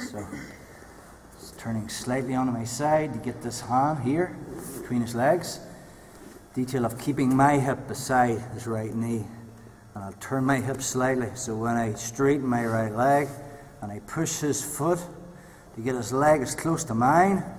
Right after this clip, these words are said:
and I just hook it. Okay. Now I need to get the underhook, so I'll just kinda bridge. Look at the arm triangle next time.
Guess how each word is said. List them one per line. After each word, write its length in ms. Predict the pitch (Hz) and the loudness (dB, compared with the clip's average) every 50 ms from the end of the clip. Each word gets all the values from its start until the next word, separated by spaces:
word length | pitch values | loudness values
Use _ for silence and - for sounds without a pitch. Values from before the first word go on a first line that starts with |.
| - - - - - - | -14 -16 -16 -16 -14 -8
and 100 | - 120 | -6 -4
I 60 | 113 | -4
just 220 | 107 113 120 - - | -4 -4 -6 -8 -6
hook 220 | - 131 123 - | -6 -6 -4 -4
it. 80 | 120 107 - - - - - - - - - - - - - - - - - - - - - - - - - - - - - - - - - | -6 -6 -6 -10 -12 -14 -14 -16 -18 -18 -18 -18 -18 -18 -18 -20 -20 -20 -20 -20 -18 -18 -18 -18 -14 -14 -16 -16 -16 -18 -20 -20 -20 -14 -10
Okay. 220 | 113 117 127 127 127 - - - - | -8 -6 -6 -8 -8 -12 -14 -6 0
Now 100 | 123 135 | 4 4
I 140 | 139 135 127 | 4 4 4
need 160 | 131 131 127 | 2 2 0
to 60 | 127 | 0
get 140 | 120 117 120 | -2 -2 -4
the 60 | 120 | -2
underhook, 460 | 117 123 131 135 131 110 117 107 107 - | 0 2 2 2 0 0 -2 -4 -4 -4
so 140 | - 117 | -4 -2
I'll 80 | 113 113 | -2 -2
just 240 | 110 135 131 - - | -2 -4 -6 -6 -6
kinda 260 | - 139 139 131 120 | -2 0 2 2 2
bridge. 880 | 110 110 120 127 139 147 156 175 180 196 208 220 208 175 160 - - - - - - - - - - - | 2 2 2 4 4 4 4 4 4 6 6 6 4 4 0 -4 -4 -6 -8 -10 -12 -14 -14 -14 -12 -8
Look 140 | - 131 135 | -6 -4 -4
at 80 | 151 127 | -2 0
the 60 | 139 | 2
arm 200 | 135 147 156 151 | 2 4 2 2
triangle 320 | 151 151 147 147 139 127 | 2 2 2 4 4 6
next 280 | 123 147 175 170 - - | 6 4 4 2 -2 -4
time. 280 | - 185 185 175 170 | -2 0 0 2 0